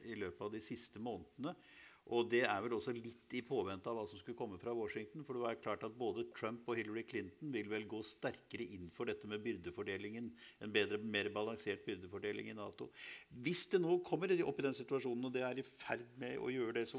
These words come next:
ordet "hvis" er i grunnen litt feilplassert i den sammenheng, eh, ser du da for deg et tettere bilateralt samarbeid mellom Norge og Storbritannia sikkerhetspolitisk? I og med at vi ligger der vi er og har de erfaringene vi har og så videre. For britene vil jo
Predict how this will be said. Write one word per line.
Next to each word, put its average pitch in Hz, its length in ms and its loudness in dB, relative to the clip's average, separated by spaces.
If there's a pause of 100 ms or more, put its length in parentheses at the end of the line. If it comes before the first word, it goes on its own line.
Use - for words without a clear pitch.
ordet 113 160 -2
"hvis" 120 280 -8
er 120 120 2
i 120 80 2
grunnen 117 180 0
litt 113 140 -2
feilplassert 101 560 -2
i 120 40 -4
den 120 120 -4
sammenheng, 123 400 -4 (500)
eh, - 140 -2 (260)
ser 143 200 4
du 156 80 2
da 151 140 6
for 120 180 0
deg 131 140 4
et - 140 -6
tettere 131 580 -4
bilateralt 120 840 -2
samarbeid 107 600 -2
mellom 123 320 -4
Norge 113 260 0
og 123 80 -2
Storbritannia 113 640 -4
sikkerhetspolitisk? 127 1080 -8 (420)
I 131 60 4
og 131 40 4
med 131 140 6
at 131 60 -8
vi 151 80 4
ligger 113 300 0
der 117 140 6
vi 135 120 2
er 127 260 4
og 135 100 0
har 120 180 4
de 117 180 -2
erfaringene 117 520 -2
vi 135 80 -2
har 123 240 -2
og 131 80 -2
så 135 80 -8
videre. 175 260 -6 (260)
For 139 80 2
britene 160 400 4
vil 123 120 0
jo 139 100 2